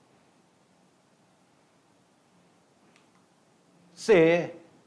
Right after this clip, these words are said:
Muito bem, aluno aplicado.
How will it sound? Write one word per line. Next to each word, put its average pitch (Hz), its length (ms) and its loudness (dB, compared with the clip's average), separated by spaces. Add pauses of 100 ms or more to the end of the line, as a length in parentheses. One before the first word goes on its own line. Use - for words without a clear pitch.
(720)
Muito 269 300 -6
bem, 170 480 -2
aluno 165 300 -8
aplicado. 151 640 -4